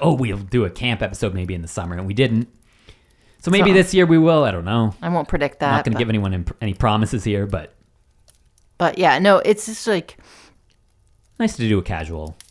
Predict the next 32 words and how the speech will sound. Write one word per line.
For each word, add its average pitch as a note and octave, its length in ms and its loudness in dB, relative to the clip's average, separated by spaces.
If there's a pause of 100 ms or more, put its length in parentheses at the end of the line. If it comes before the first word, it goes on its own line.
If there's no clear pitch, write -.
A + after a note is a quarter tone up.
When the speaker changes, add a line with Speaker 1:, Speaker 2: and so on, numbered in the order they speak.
(240)
Speaker 1:
year F2 220 -8
end. E2 420 -10
Speaker 2:
But - 200 0
everything G#3+ 640 2 (180)
gets, E3+ 400 0 (180)
there's F3+ 240 2
so A#3+ 140 2
much G#3+ 180 2
more F#3 100 2
to D#3 80 -2
talk D#3 220 0
about, D#3 160 2
and D3+ 100 -2
these D#3 160 -2
episodes D#3 460 -2
end D3+ 140 0
up D#3 100 -2
being D3 180 -2
two D#3+ 180 -2
hours D3 320 0
because D3 200 -4
Speaker 1:
Yeah, B2+ 200 6
we're B2+ 60 6
Speaker 2:
we B2 60 6
Speaker 1:
probably E3+ 220 4
com-, C3+ 300 0
creeping B2 280 0
up G2+ 160 -2
on F2+ 140 -2
two F2 180 -8
hours D2+ 280 -14
now. D#2+ 60 -16